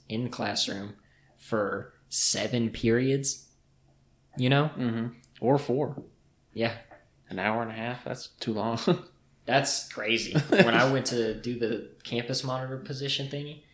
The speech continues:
Speaker 1: that was insane to me. I was so confused.
Speaker 2: Mm-hmm.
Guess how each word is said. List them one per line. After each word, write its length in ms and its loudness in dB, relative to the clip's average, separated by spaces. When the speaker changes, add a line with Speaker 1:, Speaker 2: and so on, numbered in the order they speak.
Speaker 1:
that 180 -4
was 140 0
insane 320 -4
to 60 -8
me. 100 -8
I 80 -2
was 180 0
so 300 4
confused. 640 -4
Speaker 2:
Mm-hmm. 320 0